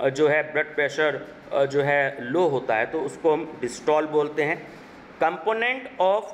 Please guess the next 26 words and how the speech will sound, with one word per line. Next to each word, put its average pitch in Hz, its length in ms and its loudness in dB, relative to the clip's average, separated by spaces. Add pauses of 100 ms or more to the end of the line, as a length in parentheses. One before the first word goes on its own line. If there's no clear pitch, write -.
(320)
physical 175 420 2 (360)
fitness 170 400 0 (280)
are, 110 180 2 (640)
तो 113 320 2
देखिए 131 220 -2
तीनों 160 360 0
ऑप्शन 170 340 -2
इसमें 170 460 -2 (320)
राइट 139 260 2
हैं, 123 340 -4
स्ट्रेंथ, 170 400 -2 (140)
एंड्योरेंस 156 720 -2
और 143 360 2
स्पीड। 123 480 -6
तो 123 80 2
D 156 260 0
is 165 160 -2
the 147 180 -2
right 156 300 0
answer, 143 420 0 (480)
all 135 180 4
of 143 100 4 (140)
the 147 120 4
above। 143 180 2 (1600)
Quantity 214 600 0 (220)
of 226 260 4